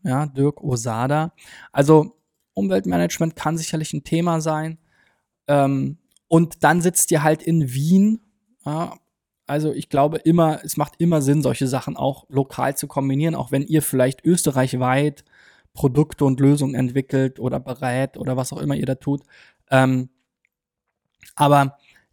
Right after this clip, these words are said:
eben gerade in so einem Bereich Umweltmanagement Wien oder so, das kann was sein, was ein bisschen konkreter ist, um zu verstehen, worum es hier geht und der Suchmaschine auch ein klares Keyword-Set mitzugeben, nach dem auch gesucht wird.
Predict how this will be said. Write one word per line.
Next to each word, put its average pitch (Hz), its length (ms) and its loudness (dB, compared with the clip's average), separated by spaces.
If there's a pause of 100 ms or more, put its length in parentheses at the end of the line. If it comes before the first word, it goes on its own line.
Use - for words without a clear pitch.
eben 139 260 2
gerade 139 440 0
in 139 300 -2
so 131 140 2
einem 139 120 2
Bereich 123 600 -6 (540)
Umweltmanagement 135 960 -2 (380)
Wien 151 360 0
oder 127 260 0
so, 127 160 -2
das - 200 -8
kann 131 240 -6
was - 160 -6
sein, 123 320 -6
was - 140 -8
ein 127 60 -8
bisschen 117 220 -6
konkreter - 540 -10
ist, - 280 -12
um 127 140 -6
zu - 120 -14
verstehen, - 440 -12 (420)
worum 117 260 -2
es - 120 -6
hier 135 140 -4
geht 135 280 -2
und 131 220 -8 (180)
der 127 100 -2
Suchmaschine 123 500 -4
auch - 140 -12
ein 131 60 -10
klares 113 380 -10
Keyword-Set 120 600 -8
mitzugeben, 123 540 -8 (480)
nach 127 160 -2
dem 139 280 2
auch 143 240 2
gesucht 190 400 6
wird. - 300 -8